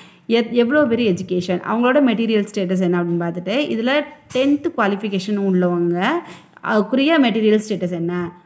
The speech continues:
அப்-, அந்த ட-, ட்வெல்த் குவாலிஃபிகேஷனுக்கு உள்ளவங்க மெட்டீரியல் ஸ்டேட்டஸ் என்ன, யூ ஜி லெவல், பி ஜி லெவல், படிக்காதவங்க அப்படின்னு சொல்லிட்டு இருக்கிற ஒரு வேரியபிளை வச்சேவும் அந்த வேரியபிளுக்குரிய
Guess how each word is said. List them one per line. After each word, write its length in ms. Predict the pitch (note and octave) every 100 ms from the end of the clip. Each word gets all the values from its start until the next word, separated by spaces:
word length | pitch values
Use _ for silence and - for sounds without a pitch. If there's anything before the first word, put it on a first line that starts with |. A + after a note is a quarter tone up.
| _ -
அப்-, 260 | G3+ G3+
அந்த 300 | - B3 C#4
ட-, 200 | B3 A#3 G#3+
ட்வெல்த் 360 | A#3 C#4 D#4+ F4
குவாலிஃபிகேஷனுக்கு 880 | B3 G#3+ G#3 G#3+ G3+ G3+ F#3+ F#3+
உள்ளவங்க 320 | F#3 F#3 G#3 C#4+
மெட்டீரியல் 420 | A3+ G3+ G3 F#3+
ஸ்டேட்டஸ் 340 | F#3+ F3 F3+ F#3
என்ன, 180 | F3+ F3+ F3+ - - - _ _ -
யூ 140 | A3+ A#3+
ஜி 140 | G3+
லெவல், 340 | G3 F#3 F#3+
பி 140 | G3 A3+
ஜி 120 | G3+
லெவல், 280 | G3 F#3+ G3
படிக்காதவங்க 640 | G#3 G#3 G#3+ G3 F#3+ G3
அப்படின்னு 260 | F#3+ F#3 F3+
சொல்லிட்டு 320 | F3+ C4+ A#3+
இருக்கிற 360 | C#4 D#4+ D#4+ D#4 G#3
ஒரு 400 | G#3 A3+ D4+ C#4
வேரியபிளை 600 | A3+ A3 A3+ G#3+ F3+ E3+
வச்சேவும் 600 | E3 F3 - D#3+ A#3+ E4 - - -
அந்த 380 | G3+ B3+ D4 E4
வேரியபிளுக்குரிய 880 | C#4 C4 C4 B3+ B3 G#3+ A3 G#3+